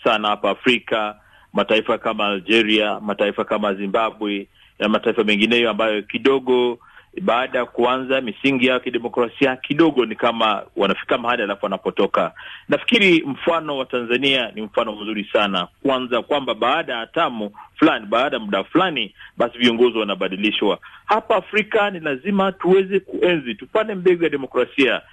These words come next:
tufuate sheria kwamba ikiwa uongozi ni miaka mitano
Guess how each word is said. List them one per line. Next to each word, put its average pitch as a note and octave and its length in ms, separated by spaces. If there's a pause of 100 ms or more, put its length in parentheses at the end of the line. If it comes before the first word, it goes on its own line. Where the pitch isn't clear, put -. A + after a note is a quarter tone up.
(240)
tufuate F#3 540
sheria C#3+ 560
kwamba F#3 600
ikiwa A3 360
uongozi G3+ 540
ni F3+ 60
miaka A2+ 220
mitano A#3+ 520